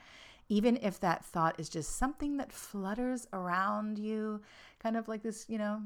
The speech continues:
cute little blue butterfly that's, like, in a lot of your days. Even if you're not technically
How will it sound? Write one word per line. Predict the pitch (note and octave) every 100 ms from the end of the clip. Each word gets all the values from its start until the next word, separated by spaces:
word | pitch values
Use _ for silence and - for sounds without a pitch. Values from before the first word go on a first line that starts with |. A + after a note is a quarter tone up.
| G#3
cute | - G3+ G3+
little | G#3
blue | F3+ F#3+ F#3+
butterfly | F#3 G3+ G3 D#3 C#3
that's, | C#3 D3 -
like, | D#3+ D#3+ - -
in | E3+
a | E3+
lot | E3+ D#3+
of | D#3
your | D3 C#3+
days. | D3+ C#3+ C3 E3 - - - - - -
Even | G3+ A#3
if | A#3 A3
you're | G#3
not | F3+ E3+ -
technically | - - F3+ - E3+ - D#3 D3+